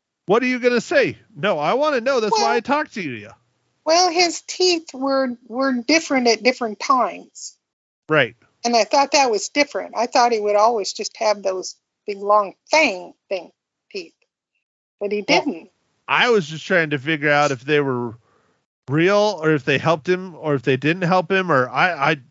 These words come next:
Speaker 1: I don't know. You can
Speaker 2: Yeah,
Speaker 1: hear that
Speaker 2: that's
Speaker 1: discussion.
Speaker 2: true.
Speaker 1: You've probably heard that discussion by the time you got to this point in the podcast, but
Speaker 2: Well,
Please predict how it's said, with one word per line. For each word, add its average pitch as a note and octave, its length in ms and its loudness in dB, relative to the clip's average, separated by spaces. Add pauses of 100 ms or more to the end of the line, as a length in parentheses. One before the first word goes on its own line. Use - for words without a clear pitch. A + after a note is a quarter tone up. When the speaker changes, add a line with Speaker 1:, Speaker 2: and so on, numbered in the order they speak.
Speaker 1:
I C#3 140 -4
don't A2 100 -6
know. - 160 -20 (540)
You F3+ 160 0
can A#3+ 120 2
Speaker 2:
Yeah, E4+ 180 4
Speaker 1:
hear G#3 120 2
that G3+ 60 2 (100)
Speaker 2:
that's D#3+ 120 -2
Speaker 1:
discussion. B3 380 0
Speaker 2:
true. D#3 160 -12 (220)
Speaker 1:
You've F3 240 -6
probably G3 340 2
heard E3+ 180 2
that D3+ 100 0
discussion C3 420 -4
by B2+ 160 2
the A#2+ 100 -2
time B2 220 -2
you A#2 60 -6
got A#2+ 160 -2
to - 80 -12
this A#2 160 -4
point A#2+ 160 0
in G#2+ 80 -6
the G#2+ 80 -8
podcast, G#2 640 -8
but G2+ 200 -6 (600)
Speaker 2:
Well, G3 440 2